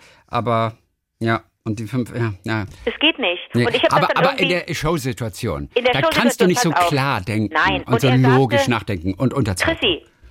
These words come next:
Speaker 2: in welches, in welches Meer, in welches Meer mündet die Donau? Das weiß jeder Mensch. Warum wusste ich das denn nicht?
Speaker 1: Nein, hätte ich auch nicht gewusst.
Speaker 2: Das Schwarze Meer, doch, das weiß,
Speaker 1: Nein.
Speaker 2: wenn man ein bisschen nachdenkt.
Speaker 1: Ja, aber ey, es gibt vielleicht, man weiß aber nicht, wie tricky ist diese Frage, ist es wirk-,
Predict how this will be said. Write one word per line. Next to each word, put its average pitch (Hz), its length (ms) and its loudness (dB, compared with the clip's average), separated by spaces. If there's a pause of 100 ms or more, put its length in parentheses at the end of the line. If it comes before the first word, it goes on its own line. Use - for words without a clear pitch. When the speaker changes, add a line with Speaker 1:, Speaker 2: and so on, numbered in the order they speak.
(120)
Speaker 2:
in 220 120 0
welches, 277 320 0
in 220 260 2
welches 262 300 0
Meer, 254 320 2
in 233 120 -4
welches 233 220 0
Meer 233 160 0
mündet 233 240 -2
die 233 100 -2
Donau? 226 540 2
Das 196 140 -4
weiß 214 180 0
jeder 233 160 0
Mensch. 220 280 -4
Warum 196 200 -2
wusste 214 220 0
ich 254 100 -6
das 226 180 -2
denn 156 140 -4
nicht? 147 180 -8 (120)
Speaker 1:
Nein, 104 320 0
hätte 127 160 0
ich - 120 -6
auch - 60 -4
nicht 90 160 -4
gewusst. - 380 -12 (220)
Speaker 2:
Das - 100 -2
Schwarze 226 320 -2
Meer, 214 160 0
doch, 226 180 -4
das 190 100 -20
weiß, 208 100 0
Speaker 1:
Nein. - 80 4
Speaker 2:
wenn - 60 0
man 240 100 -2
ein 247 40 -6
bisschen 339 300 2
nachdenkt. 262 460 0
Speaker 1:
Ja, 233 520 2
aber 180 420 -2
ey, 165 500 -6 (920)
es 147 160 -2
gibt 180 200 -4
vielleicht, 160 280 -2
man 147 160 2
weiß 170 180 0
aber 160 140 -2
nicht, 160 180 0
wie 151 120 -2
tricky 185 400 -4
ist - 160 -6
diese 143 180 0
Frage, 135 400 -4
ist 110 220 -8
es 101 120 -8 (280)
wirk-, 147 260 -2